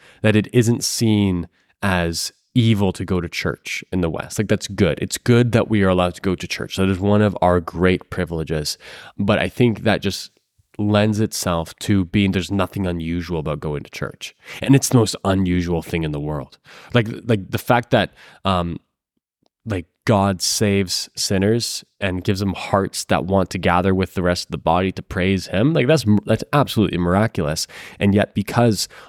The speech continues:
our church has become so saturated with unbelievers, so saturated with, like, um,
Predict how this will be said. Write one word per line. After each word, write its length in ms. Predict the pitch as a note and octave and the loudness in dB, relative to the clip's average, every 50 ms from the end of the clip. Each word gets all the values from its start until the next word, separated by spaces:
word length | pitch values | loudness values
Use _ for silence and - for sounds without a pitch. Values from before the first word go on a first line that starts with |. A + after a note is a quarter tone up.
| - | -2
our 200 | - G2 F#2+ F#2 - - _ _ | 0 0 2 0 -2 -6 _ _
church 260 | - - A#2 G#2+ - | -2 -2 0 -2 -2
has 80 | F2+ | -6
become 300 | G2 G2+ - - G#2 F#2+ | -10 -10 -6 -4 -4 -4
so 440 | - - - - A2 G#2 G2+ G2 E2+ - - - - _ _ | -4 -4 -2 0 2 2 2 2 0 -4 -10 -20 -20 _ _
saturated 960 | - - - - - A#2 G#2 G#2+ - - - A2+ G2 F#2 F#2 F2+ F2 E2+ E2+ | -6 -4 -4 0 0 0 0 0 -2 -2 -2 -2 -2 -2 -2 -2 -4 -6 -6
with 420 | F2 F#2 F#2+ F2 E2 - - - _ _ _ _ _ _ | -6 -6 -6 -6 -6 -10 -16 -20 _ _ _ _ _ _
unbelievers, 760 | - G#2 G#2+ G#2 G#2 F#2+ G2+ F#2+ G2 G2 F#2+ F2+ F2 D#2 D2 - | 0 2 2 2 2 2 0 0 0 -2 -2 -4 -4 -6 -6 -6
so 200 | - - A#2+ A2 | -2 -2 -2 -2
saturated 760 | - - - A#2+ F#2+ F#2 G#2 - - A#2+ G#2+ G2 G2 F2+ | -2 -2 0 2 2 2 0 0 0 0 2 2 2 0
with, 240 | F#2 F#2 F2+ - - | -2 -4 -4 -4 -4
like, 300 | G2+ F2 E2 D#2 - - _ - - - - - - | -4 -4 -4 -4 -8 -16 _ -20 -20 -20 -12 -4 -2
um, 280 | G2 F#2+ F2 F2 - | 0 0 0 -2 -4